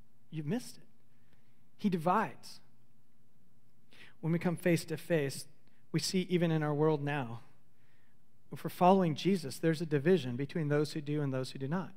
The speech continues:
Would you agree? But let me tell you,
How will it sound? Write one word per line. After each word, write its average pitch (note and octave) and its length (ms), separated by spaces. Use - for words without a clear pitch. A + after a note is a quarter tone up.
Would B2+ 120
you C3 80
agree? B2 340
But D#3 100
let D#3 120
me D3+ 80
tell F#3 240
you, B2 200